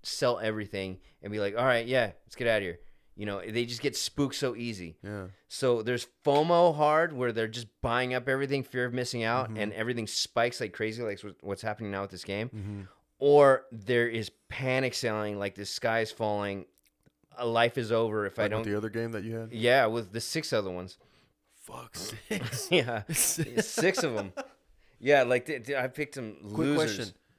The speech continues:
Speaker 2: So out of the six, what was your highest earner?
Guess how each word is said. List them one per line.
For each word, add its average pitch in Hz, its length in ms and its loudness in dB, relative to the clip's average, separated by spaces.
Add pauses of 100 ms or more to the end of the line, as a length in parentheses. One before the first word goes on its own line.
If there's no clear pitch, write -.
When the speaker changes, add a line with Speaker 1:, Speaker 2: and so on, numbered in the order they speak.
(460)
Speaker 2:
So - 400 -2
out 135 120 2
of 127 80 -6
the 131 80 -6
six, - 640 -4 (2250)
what 135 240 -4
was 135 140 -6
your 131 100 -2
highest 135 440 -4
earner? 107 360 -6